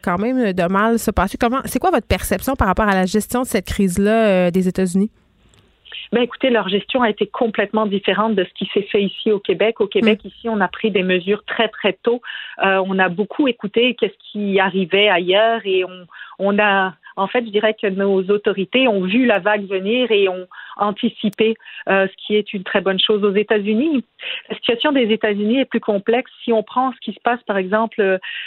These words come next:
Speaker 2: à New York actuellement, euh, je pense qu'il y avait une certaine incrédulité de certaines autorités, euh,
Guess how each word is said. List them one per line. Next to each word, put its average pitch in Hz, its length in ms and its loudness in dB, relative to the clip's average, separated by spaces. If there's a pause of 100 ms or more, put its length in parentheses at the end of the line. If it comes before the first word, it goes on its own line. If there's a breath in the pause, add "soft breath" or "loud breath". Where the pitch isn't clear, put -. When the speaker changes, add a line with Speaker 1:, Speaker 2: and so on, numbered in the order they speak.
Speaker 2:
à 208 140 0
New 208 100 2
York 208 320 0
actuellement, 196 640 0 (420 loud breath)
euh, 190 160 2
je - 140 -4
pense 233 220 0
qu'il 202 180 -2
y 190 100 2
avait 190 400 2
une 202 220 0
certaine 233 460 0
incrédulité 196 720 0
de 196 180 0
certaines 196 360 -2
autorités, 190 760 0
euh, 170 140 0